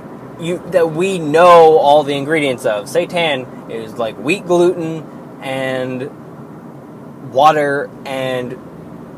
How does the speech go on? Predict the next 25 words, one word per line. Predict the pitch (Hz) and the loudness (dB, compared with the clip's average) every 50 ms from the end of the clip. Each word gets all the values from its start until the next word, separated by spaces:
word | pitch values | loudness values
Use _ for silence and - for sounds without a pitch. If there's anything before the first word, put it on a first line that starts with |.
| - - | -18 -16
the | - 135 143 151 | -8 -6 -4 -4
spices | - - - - 226 - - - 113 104 107 | -4 -2 0 0 0 0 -2 -8 -12 -12 -10
you | 110 | -10
want. | 107 98 98 92 90 82 - - - - - - - - - - | -10 -8 -10 -10 -12 -16 -18 -20 -20 -20 -20 -20 -20 -20 -20 -10
It's | - 127 127 127 123 - - - - - - - - - - - - - - - - - - - - - - - - - - - - - - - - - - - - - - - - - | -6 -4 -4 -4 -6 -10 -18 -18 -18 -20 -20 -20 -20 -20 -20 -20 -20 -20 -20 -20 -20 -20 -20 -20 -20 -20 -20 -20 -20 -20 -20 -20 -20 -20 -20 -20 -20 -20 -20 -20 -20 -20 -20 -20 -20 -12
pretty | - - 190 190 180 170 | -2 0 2 2 2 0
simple. | - 185 170 143 - 117 95 - - - - - - - - - - - - - | 0 0 0 0 0 -4 -4 -4 -10 -18 -20 -20 -20 -20 -20 -20 -20 -18 -12 -6
Um, | 127 123 123 120 117 117 117 117 113 113 113 117 120 - - - | -4 0 0 2 0 0 -2 -4 -6 -10 -12 -14 -14 -16 -18 -14
the | - 117 | -14 -14
chickpea | 113 - - 190 - - 202 - | -8 -8 -8 -8 -4 -6 -6 -2
patties | - 180 175 170 165 165 160 156 151 | 2 2 2 2 2 0 -2 -2 -2
are | 156 120 110 107 107 107 - - - - - - - - - - - - - - - | -2 0 0 0 0 -2 -6 -14 -20 -20 -20 -20 -20 -20 -20 -20 -20 -20 -20 -20 -20
chickpeas, | - - - 233 - - - - - 180 175 - 190 202 180 170 165 147 - | -8 -4 -2 -2 -2 -4 -14 -8 -8 -8 -8 -6 -6 -6 -6 -6 -6 -10 -14
<laughs> | - - | -12 -12
chickpea | 170 156 - - 147 127 | -12 -12 -12 -14 -14 -14
flour, | 113 - - - 180 202 196 185 185 185 175 165 165 160 156 156 147 - - - - - - - - - - - - - - - - - - - | -14 -16 -14 -2 0 2 4 4 4 6 4 4 4 4 0 -2 -4 -6 -14 -20 -20 -18 -18 -18 -20 -20 -20 -20 -20 -20 -20 -20 -20 -20 -12 -10
an | 117 113 120 | -8 -6 -2
egg, | 139 175 190 185 175 165 160 156 143 131 127 - - - - - - - - - - - - - - - - - - - - - - - - - - - - - - - | 4 6 6 6 6 4 2 -2 -6 -10 -14 -14 -18 -20 -20 -20 -20 -20 -20 -20 -20 -20 -20 -20 -20 -20 -20 -20 -20 -20 -20 -20 -20 -20 -20 -20 -20 -20 -20 -20 -16 -12
and | 151 147 147 147 147 147 143 143 139 | -10 -8 -6 -6 -4 -6 -6 -6 -4
what, | 139 151 147 - - | 0 0 0 0 0
and | 143 139 139 139 139 139 | -2 -2 -2 -2 -2 -6
assorted | 139 131 - 175 170 160 156 151 139 | -6 -2 2 2 4 4 2 0 2
vegetables | 127 160 151 143 - - 131 131 127 123 120 123 | 2 2 2 2 -4 -2 0 2 2 2 0 -2
ground | 113 - 143 131 135 139 135 | -4 -2 0 0 0 2 2
up | 131 127 123 120 | 2 4 4 2